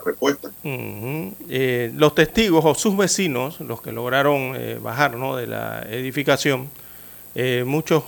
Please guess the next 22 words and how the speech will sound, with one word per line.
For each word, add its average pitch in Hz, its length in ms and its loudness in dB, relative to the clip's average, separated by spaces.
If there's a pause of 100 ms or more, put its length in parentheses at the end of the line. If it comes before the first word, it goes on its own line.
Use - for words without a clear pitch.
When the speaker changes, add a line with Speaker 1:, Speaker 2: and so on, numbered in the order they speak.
(140)
Speaker 2:
eh, 117 180 -6
comentaron, 127 680 2
eh, 117 640 -8
e 131 100 -2
indicaron 135 540 2
a 123 100 -2
los, 117 640 -6
a 131 100 -2
las 131 160 -4
autoridades 131 680 4
de 127 100 -2
socorro 135 480 4
y 117 60 -4
también 120 300 -4
a 131 60 0
la 127 120 0
prensa 131 400 0 (580)
que 180 80 2
la 160 140 8
señora 151 320 4
vivía 147 340 4
sola, - 460 2